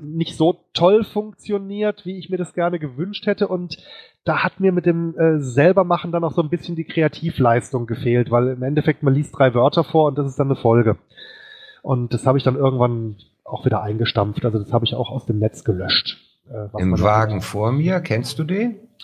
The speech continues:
Speaker 1: Äh, ja, die kenn ich. Die, äh, die höre ich eigentlich auch gerne, aber da kommt schon, äh, auch schon seit längerem
Speaker 2: Äh,
Speaker 1: nichts
Speaker 2: kommt
Speaker 1: mehr, ne?
Speaker 2: leider seit lang-, hab ich auch sehr geliebt. Der kam mir eigentlich auch immer nur so zwei, drei Minuten, weil ihm irgendein Fahrzeug vor ihm, ja auch wie du eben gesagt hast, entweder eine lustige Werbung hinten drauf war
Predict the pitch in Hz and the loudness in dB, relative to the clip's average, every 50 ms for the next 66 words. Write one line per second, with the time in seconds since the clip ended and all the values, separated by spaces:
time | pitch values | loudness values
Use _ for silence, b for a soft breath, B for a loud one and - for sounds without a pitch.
0 | B B B B B B B B B - - 151 147 143 180 208 233 190 196 - | B B B B B B B B B 2 4 4 6 6 4 2 2 -2 -4 -4
1 | 190 202 190 160 127 - - 156 151 170 190 175 175 175 170 175 175 175 165 170 | -4 -4 -2 -4 -6 -8 -8 -6 -4 -4 -2 -2 -2 -2 -2 -2 -4 -6 -6 -6
2 | 170 143 175 202 226 208 - 185 190 180 170 - - 202 220 - - 139 131 151 | -6 -6 -4 -4 -4 -4 -2 -2 -2 -2 -2 -4 -4 -4 -4 -2 -2 0 0 0
3 | 165 143 139 135 123 113 117 - 123 135 - - 175 170 165 175 165 160 208 220 | 0 -2 -2 -2 -4 -4 -6 -8 -8 -8 -6 -6 -6 0 0 0 2 2 2 0
4 | - - 226 156 139 127 127 113 110 113 117 113 117 117 113 107 - - 131 131 | 0 0 0 0 2 2 2 0 0 0 -2 -2 0 2 2 2 4 2 2 2
5 | 117 110 110 113 117 123 120 110 101 87 98 95 87 90 95 92 85 101 107 110 | 2 4 4 4 4 2 2 2 0 2 0 0 2 2 0 0 0 0 -2 -2
6 | 95 110 87 95 101 - 95 104 117 110 95 85 87 80 82 87 78 - - 101 | -2 -4 -2 -4 -4 -2 0 2 2 2 2 2 0 -2 -2 -2 -2 -2 -2 -2
7 | 92 90 - 107 113 120 123 123 120 123 123 120 120 127 113 - - 151 143 135 | -2 0 0 0 0 0 0 -2 0 0 0 0 0 0 0 2 2 2 2 0
8 | 135 123 104 95 95 98 92 90 85 85 87 85 - - 104 95 95 85 107 - | 0 0 0 0 2 2 2 0 0 0 -2 -2 0 0 2 2 2 2 0 0
9 | 101 101 101 98 95 95 90 92 101 127 - - 170 165 131 120 113 110 110 110 | 2 0 0 0 0 0 2 2 2 2 2 2 2 2 2 2 2 2 0 -2
10 | 104 95 98 107 123 123 - 110 107 - - 104 110 113 110 - 113 92 - - | -2 -2 -2 -2 -2 -2 -2 -4 -4 0 0 2 2 0 0 0 0 0 0 -2
11 | - 117 117 127 123 120 131 131 131 117 110 98 98 95 101 87 90 98 90 85 | 0 0 2 2 2 0 0 0 0 2 2 2 2 0 0 0 0 -2 -2 0
12 | 98 113 107 120 120 123 120 120 110 113 120 117 113 - 120 120 113 117 107 104 | 0 0 0 0 0 0 -2 -2 -2 -2 -2 -2 -2 0 0 0 2 0 -2 -2
13 | 92 92 101 90 95 92 92 87 87 90 87 - - 80 82 82 71 85 90 98 | -2 -2 0 0 0 0 0 0 0 0 0 -2 -2 -2 -2 0 2 2 2 2
14 | 113 120 135 123 110 117 120 123 - - - 113 - 113 110 110 110 113 110 107 | 2 0 0 -2 -2 -4 -4 -6 -6 -8 -4 0 2 2 2 2 0 0 2 2
15 | 107 107 | 2 0